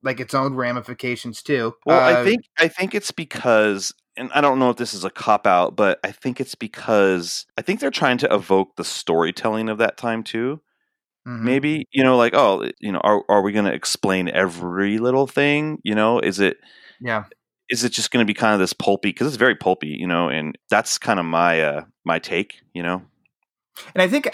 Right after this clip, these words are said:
Speaker 1: it works for, because they use it as a, it's an important part of the story. What happens after that moment leads to something I'll get to here in a second, which leads to something in Thrill Killer sixty-two. So it's like, it is like a,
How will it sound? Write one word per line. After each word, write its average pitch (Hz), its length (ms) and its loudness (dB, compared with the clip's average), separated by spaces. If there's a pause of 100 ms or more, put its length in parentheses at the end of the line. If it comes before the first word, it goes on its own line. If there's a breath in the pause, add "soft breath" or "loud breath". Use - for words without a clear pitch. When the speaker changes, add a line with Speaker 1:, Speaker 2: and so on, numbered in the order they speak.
(100)
Speaker 1:
it 180 180 2
works 151 400 0
for, - 120 -12
because 143 680 0 (180)
they 147 80 4
use 143 420 0
it 185 120 4
as 127 280 0
a, 127 260 2 (100)
it's 131 120 -4
an 147 100 -2
important 123 540 -4
part 117 200 2
of 107 80 -4
the 101 80 -10
story. 92 380 -6 (260)
What 127 280 0
happens 135 540 0
after 123 480 0
that 117 200 2
moment 113 560 -2 (180)
leads 127 600 0
to 110 800 0 (140)
something 131 280 -2
I'll 120 220 4
get 127 220 -2
to 120 160 -6
here 117 180 0
in 113 80 0
a 104 60 -2
second, 110 520 0
which 117 220 -6
leads 120 340 -4
to 117 180 -4
something 113 380 -2
in 110 140 -2
Thrill 113 260 -2
Killer 107 300 -2
sixty-two. 107 880 -2
So 131 200 2
it's 123 140 0
like, 147 160 4 (180 loud breath)
it 214 140 6
is 170 220 4
like 143 180 4
a, 127 340 4